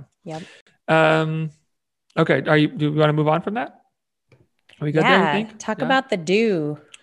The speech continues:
Speaker 2: Let's, you wanna do the do? Was that Mountain Dew? Was that a Mountain Dew commercial? Do
Speaker 1: That
Speaker 2: the
Speaker 1: was,
Speaker 2: do?
Speaker 1: that was a Mountain Dew commercial.
Speaker 2: Yeah.
Speaker 1: Yeah.
Speaker 2: I was trying to figure out how to say doo-doo, but it didn't happen naturally.
Speaker 1: Doo-doo.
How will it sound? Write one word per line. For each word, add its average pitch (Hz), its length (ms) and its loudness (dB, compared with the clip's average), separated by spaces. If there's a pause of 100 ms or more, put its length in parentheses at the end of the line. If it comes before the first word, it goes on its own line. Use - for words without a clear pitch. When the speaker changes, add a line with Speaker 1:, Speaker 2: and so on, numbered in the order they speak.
(480)
Speaker 2:
Let's, - 380 -6
you 185 200 -4
wanna 147 220 2
do 143 280 0
the 143 120 -2
do? 147 440 -2 (1160)
Was 143 100 -6
that 185 140 -2
Mountain 160 240 -6
Dew? 143 160 -8
Was 147 60 -8
that 202 100 -2
a 240 40 -8
Mountain 226 200 -8
Dew 180 100 -4
commercial? 180 300 -10
Do 160 100 -8
Speaker 1:
That 151 60 -6
Speaker 2:
the 156 80 -6
Speaker 1:
was, 151 200 -6
Speaker 2:
do? - 60 -16
Speaker 1:
that 190 160 -6
was 240 160 -6
a 269 60 -4
Mountain 151 260 -10
Dew 131 320 -10 (180)
commercial. 131 380 -16
Speaker 2:
Yeah. 123 120 -12
Speaker 1:
Yeah. 190 200 -10 (1160)
Speaker 2:
I 143 40 -10
was 139 120 -10
trying 180 180 -6
to 135 80 -6
figure 127 220 -6
out 123 100 -4
how 127 80 -6
to 135 80 -10
say 123 160 -12
doo-doo, 117 480 -10
but 113 180 -16
it - 80 -16
didn't 117 280 -18 (240)
happen - 420 -16
naturally. 226 260 -6
Speaker 1:
Doo-doo. 175 420 -2